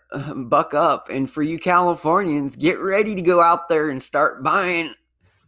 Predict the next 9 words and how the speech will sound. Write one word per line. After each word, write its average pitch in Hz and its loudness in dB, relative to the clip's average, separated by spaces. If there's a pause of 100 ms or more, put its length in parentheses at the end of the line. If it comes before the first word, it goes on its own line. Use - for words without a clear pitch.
(380)
thirty 226 4
round 214 4
mags 190 2
and 113 -10 (140)
fucking 190 0
A 220 2
Rs 208 2
and, 113 -12 (300)
ah, - 0